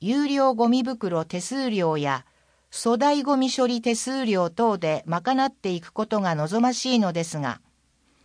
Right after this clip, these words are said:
その総額は約二億二千百万円で、残りの八億円以上を皆さんに納めていただいた市税などで補っているのが実情です。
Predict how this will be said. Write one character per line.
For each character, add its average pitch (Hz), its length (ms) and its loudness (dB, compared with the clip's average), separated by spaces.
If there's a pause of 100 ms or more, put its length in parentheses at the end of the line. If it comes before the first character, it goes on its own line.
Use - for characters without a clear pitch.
(140)
そ - 180 -2
の 269 140 2
総 262 320 2
額 226 320 0
は 185 260 2 (380)
約 220 500 -2 (320)
二 269 200 4
億 233 260 0
二 165 160 -2
千 226 320 0
百 160 280 -2
万 220 300 4
円 185 280 0
で、 156 260 -2 (540)
残 277 320 0
り 277 120 -2
の 233 220 2
八 269 420 -4
億 285 300 2
円 277 320 2
以 254 80 -2
上 202 240 4
を 151 260 2 (260)
皆 226 280 2
さ 247 180 2
ん 214 80 2
に 180 160 0
納 170 260 0
め 269 140 -2
て 202 140 -2
い 165 100 -4
た 196 160 0
だ 196 140 0
い 190 100 -4
た 180 140 -2
市 269 240 -6
税 254 260 2
な 190 160 0
ど 185 160 -4
で 143 320 -4
補 165 120 0
っ 269 300 0
て 208 200 -6
い 180 100 0
る 190 140 -2
の 185 140 0
が 151 120 -2
実 147 340 -6
情 170 300 -2
で 143 140 -4
す。 - 200 -18